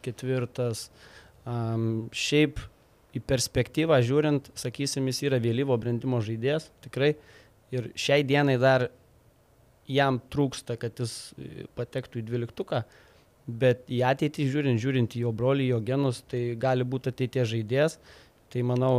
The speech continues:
tas sprendimas jį pasikviesti į rinktinę ir jam pačiam tikrai išėjo į naudą, įgyti patirties, nes tikrai labai jaučiasi, kur mūsų vaikinai jau nacionaliniai, e, L K L žaidė,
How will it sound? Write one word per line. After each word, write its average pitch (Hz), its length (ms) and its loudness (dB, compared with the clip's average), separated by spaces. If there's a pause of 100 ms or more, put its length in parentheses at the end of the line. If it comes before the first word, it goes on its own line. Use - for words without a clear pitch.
tas 120 360 -4
sprendimas 120 680 -2
jį 131 120 -4
pasikviesti 123 600 -6
į 113 60 -4
rinktinę 123 400 -4
ir 120 80 -4
jam 127 120 0
pačiam 120 420 -4 (360)
tikrai 123 320 -6
išėjo 127 240 -4
į 117 80 0
naudą, 139 360 -2 (340)
įgyti 123 340 -2
patirties, 120 400 -2
nes 160 200 2
tikrai - 260 2
labai 139 260 4
jaučiasi, 143 380 2
kur 131 140 0
mūsų 139 280 0
vaikinai 135 400 2
jau 127 220 4 (440)
nacionaliniai, 135 920 2
e, - 640 -14 (220)
L 123 180 -6
K 135 200 4
L 131 160 6
žaidė, 127 440 4